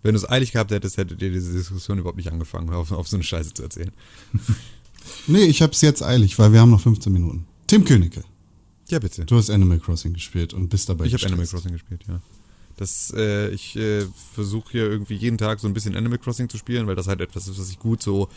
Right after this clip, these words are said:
Speaker 1: in, während der Arbeitszeit, während so Renderzeiten oder irgendwo zwischendurch mal spielen kann. Das heißt, also so Switch liegt dann irgendwie mit am Schreibtisch und dann kann ich zwischendurch mal irgendwo ein bisschen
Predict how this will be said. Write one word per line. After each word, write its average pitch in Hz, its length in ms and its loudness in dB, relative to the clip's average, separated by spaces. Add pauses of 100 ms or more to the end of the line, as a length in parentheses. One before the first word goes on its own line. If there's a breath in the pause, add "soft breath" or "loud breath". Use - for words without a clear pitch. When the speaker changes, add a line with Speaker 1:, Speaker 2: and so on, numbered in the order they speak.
(240 soft breath)
Speaker 1:
in, 98 200 -2
während 101 220 2
der 85 120 -2
Arbeitszeit, 104 560 0
während 101 200 0
so 101 60 -4
Renderzeiten 104 680 0
oder 92 120 -2
irgendwo 104 180 -2
zwischendurch 101 500 -2
mal 90 260 -2
spielen 92 360 -4
kann. 92 260 -6 (320 soft breath)
Das 95 160 -4
heißt, 87 140 -4
also 90 320 -2
so 92 80 -2
Switch - 340 -2
liegt 101 200 -4
dann 98 100 -2
irgendwie 92 180 -4
mit 101 140 -2
am 92 100 -2
Schreibtisch 104 500 -4
und 90 100 -8
dann 90 100 -6
kann 95 140 -6
ich 98 100 -6
zwischendurch 95 380 -8
mal 92 100 -6
irgendwo 92 420 -6
ein 90 100 -6
bisschen 92 380 -6